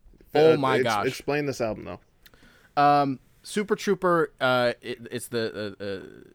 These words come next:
Speaker 1: self-titled, it's, well, not self-titled, but the, the, the track on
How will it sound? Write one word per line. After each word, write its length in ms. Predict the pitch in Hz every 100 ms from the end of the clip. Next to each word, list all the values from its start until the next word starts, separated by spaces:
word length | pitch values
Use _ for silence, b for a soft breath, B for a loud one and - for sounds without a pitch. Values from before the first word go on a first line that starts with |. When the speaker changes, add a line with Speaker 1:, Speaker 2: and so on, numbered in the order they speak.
| - -
Speaker 1:
self-titled, 680 | - 143 - 143 123 117
it's, 180 | 113 -
well, 140 | 113
not 180 | 104 95
self-titled, 360 | - 90 95 98
but 180 | 107 107
the, 180 | 113 -
the, 160 | 107
the 160 | 101 110
track 340 | - 131 127 -
on 340 | 120 135 127